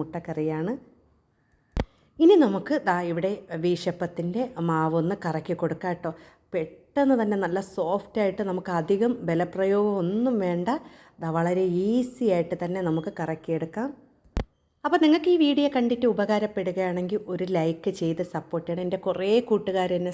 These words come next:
സപ്പോർട്ട് ചെയ്തിട്ടുണ്ട്. എൻ്റെ ഷോർട്ട് വീഡിയോ ഒക്കെ എല്ലാവരും കാണുന്നതിന് ഒത്തിരി നന്ദിയുണ്ട്. അപ്പം ഞാൻ ദാ ഇവിടെ ഇടിയപ്പത്തിൻ്റെ ആ എല്ലാം ഒന്ന് ദാ ഇതുപോലെ ഒന്ന്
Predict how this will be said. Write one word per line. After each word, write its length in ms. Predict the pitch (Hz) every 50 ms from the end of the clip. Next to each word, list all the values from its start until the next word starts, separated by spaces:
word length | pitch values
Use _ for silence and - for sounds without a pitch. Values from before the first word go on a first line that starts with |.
| 180 -
സപ്പോർട്ട് 360 | 165 170 - - 180 175 175
ചെയ്തിട്ടുണ്ട്. 560 | 175 165 160 160 165 165 - 170 165 175 202 233 233 - - - - - _ -
എൻ്റെ 220 | 170 170 170 175 170 -
ഷോർട്ട് 320 | 190 165 165 170 170 190
വീഡിയോ 320 | 175 175 170 170 180 180 175
ഒക്കെ 140 | 175 185 175 147
എല്ലാവരും 520 | 139 170 190 214 233 247 226 214 214 208 208
കാണുന്നതിന് 540 | 196 175 165 165 175 175 175 175 175 180 202 190
ഒത്തിരി 360 | 160 165 - - 220 220 226 190 180
നന്ദിയുണ്ട്. 520 | 156 151 165 170 165 165 165 165 175 247 302 - - - - - - - _ _ -
അപ്പം 180 | 247 - 262 247 233
ഞാൻ 100 | 226 220 202
ദാ 100 | 214 208
ഇവിടെ 200 | 202 208 214 262 285 - - 185
ഇടിയപ്പത്തിൻ്റെ 640 | 170 180 180 175 180 190 180 - - 185 185 208 233 240 - -
ആ 100 | 175 170 165 165 165 165
എല്ലാം 260 | 165 170 175 180 175 170
ഒന്ന് 160 | 160 170 185 180 170
ദാ 60 | 170
ഇതുപോലെ 540 | 160 160 156 170 - 170 170 170 185 190 185 165
ഒന്ന് 220 | 151 156 175 208